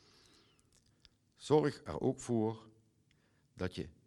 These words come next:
de gemeente Valkenburg aan de Geul in positieve zin in het voetlicht zet. Ook in tijden waarin het, zoals nu,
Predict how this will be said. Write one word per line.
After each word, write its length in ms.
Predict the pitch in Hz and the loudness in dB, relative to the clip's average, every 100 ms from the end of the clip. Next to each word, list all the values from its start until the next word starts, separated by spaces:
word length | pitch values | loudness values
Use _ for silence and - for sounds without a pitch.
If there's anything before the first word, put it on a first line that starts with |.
| - | -16
de 80 | 78 | -8
gemeente 320 | 95 90 80 | -2 -2 -2
Valkenburg 560 | 95 104 104 95 87 82 | 0 0 0 -6 -6 -6
aan 140 | 69 | -10
de 60 | 73 | -8
Geul 360 | 90 95 98 - _ | -8 -6 -8 -14 _
in 240 | - 73 - - | -14 -14 -14 0
positieve 520 | 165 160 131 127 101 | 2 2 0 -6 -6
zin 380 | 92 101 98 101 | -6 -6 -6 -10
in 180 | - 90 | -12 -10
het 220 | 85 - _ _ _ | -10 -12 _ _ _
voetlicht 400 | - - 67 - | -10 -8 -10 -10
zet. 320 | - - _ _ | -14 -16 _ _
Ook 280 | 131 139 - - - _ | 0 0 -2 -20 -20 _
in 180 | 120 110 | -8 -2
tijden 320 | 113 104 104 | 0 0 -2
waarin 240 | 98 92 95 | -4 -4 -6
het, 220 | 95 - - | -8 -12 -20
zoals 260 | - - | -18 -12
nu, 180 | 87 101 | -10 -10